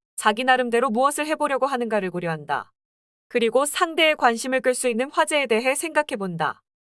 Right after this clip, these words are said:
그리고 나서 그 친구에게가 목소리나 어조에 주의하면서 자신이 그의 친구임을 확신시키기 위해 노력한다.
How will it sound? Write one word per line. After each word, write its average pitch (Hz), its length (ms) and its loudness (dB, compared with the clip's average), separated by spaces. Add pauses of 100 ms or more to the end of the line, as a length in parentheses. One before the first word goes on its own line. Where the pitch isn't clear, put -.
(140)
그리고 254 320 -2
나서 262 460 4
그 262 140 -2
친구에게가 294 600 0
목소리나 220 680 0 (240)
어조에 269 340 2
주의하면서 262 800 0 (240)
자신이 220 380 -2
그의 277 240 -2
친구임을 294 580 -4
확신시키기 349 640 -4
위해 240 180 0
노력한다. 208 680 -2